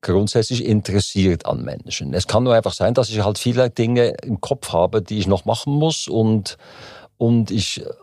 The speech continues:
unbedingt noch einen Zug erreichen will und jetzt kommt ein Mitarbeitender und der braucht einfach ein bisschen mehr Zeit und da bin ich halt nicht mehr so präsent, ja. Und da muss ich einfach lernen, diese Präsenz auch von mir, also das ist, und, und das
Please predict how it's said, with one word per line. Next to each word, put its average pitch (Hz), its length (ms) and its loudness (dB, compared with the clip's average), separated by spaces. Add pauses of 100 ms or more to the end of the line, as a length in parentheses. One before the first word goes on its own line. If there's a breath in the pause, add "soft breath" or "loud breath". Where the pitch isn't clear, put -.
(180)
unbedingt 120 560 2
noch 104 160 0
einen 110 120 2
Zug 185 360 0
erreichen 95 600 2
will 127 240 4
und 113 200 -2
jetzt 110 160 0
kommt 127 280 -4
ein 107 100 2
Mitarbeitender 127 920 0
und 113 240 0
der 117 80 4
braucht 104 340 2
einfach 110 220 0
ein 107 120 0
bisschen 104 340 -2
mehr 101 300 0
Zeit 127 640 -2
und 120 420 0
da 110 40 6
bin 117 200 -2
ich 117 140 -2
halt 113 120 0
nicht 110 160 -4
mehr 90 120 2
so 76 180 -2 (100)
präsent, - 640 -4
ja. 120 120 0
Und 107 280 0
da 110 180 4 (300)
muss 113 280 0
ich 180 140 -2
einfach - 300 -4
lernen, 98 280 0
diese 92 240 -4
Präsenz 85 600 0
auch 98 280 -2
von 92 300 -2
mir, 101 260 0
also 92 200 0
das 104 200 -2
ist, - 240 -6
und, 156 140 -4
und 110 180 0
das 113 140 0